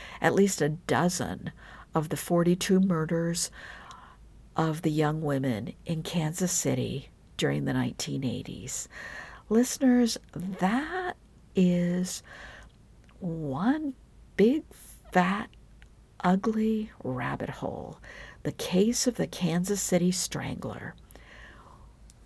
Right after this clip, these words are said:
which I'll talk about in next week's podcast. Okay, listeners,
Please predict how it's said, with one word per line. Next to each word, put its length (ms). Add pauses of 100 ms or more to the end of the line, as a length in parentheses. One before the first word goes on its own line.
(180)
which 500 (100)
I'll 180
talk 460
about 600 (500)
in 440
next 460
week's 540
podcast. 1000 (1800)
Okay, 480
listeners, 800